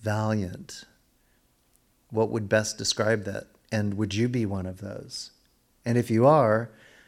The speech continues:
then it means probably not in your own strength, for mine certainly didn't prevail, and my mind certainly wasn't kept. You know, the best thing I can say is I was able to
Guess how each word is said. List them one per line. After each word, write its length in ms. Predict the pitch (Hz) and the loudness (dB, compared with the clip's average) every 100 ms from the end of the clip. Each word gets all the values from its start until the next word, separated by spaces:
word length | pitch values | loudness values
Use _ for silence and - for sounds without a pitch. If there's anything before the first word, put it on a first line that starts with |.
| _ | _
then 140 | - 117 | -2 -2
it 60 | |
means 260 | 120 113 107 | 0 0 -2
probably 400 | - 143 147 151 | 0 2 2 2
not 240 | 139 131 | 0 0
in 100 | 123 | 0
your 160 | 110 107 | 0 0
own 200 | 110 98 | -2 -4
strength, 600 | - - 143 117 104 - | -6 -4 -2 -2 -4 -10
for 400 | - 107 101 - _ _ _ | -6 -4 -4 -6 _ _ _
mine 340 | 104 113 139 | -2 0 0
certainly 460 | 139 - 107 104 95 | -2 -2 -2 -2 -6
didn't 300 | 92 92 101 | -6 -8 -6
prevail, 500 | - 95 92 98 113 | -6 -2 -2 -2 -4
and 180 | 104 101 | -4 -4
my 140 | 98 | -2
mind 440 | 98 104 120 135 | -2 -2 -2 -2
certainly 480 | 127 - 107 107 101 | -4 -4 -4 -4 -4
wasn't 400 | 98 92 101 98 | -4 -6 -6 -10
kept. 460 | - 101 107 - - _ _ _ _ _ _ _ _ _ _ | -6 -6 -6 -10 -20 _ _ _ _ _ _ _ _ _ _
You 120 | 107 | -8
know, 160 | 101 104 117 _ _ | -6 -8 -12 _ _
the 140 | 117 107 | -10 -2
best 300 | 101 113 - | 0 0 0
thing 120 | 117 | -2
I 120 | 110 | 0
can 160 | 107 101 | -2 -6
say 220 | - 117 | -2 0
is 180 | 120 117 | 0 0
I 80 | 101 | -2
was 200 | 95 - | -4 -6
able 280 | 98 104 | -6 -8
to 320 | 101 104 104 | -8 -10 -12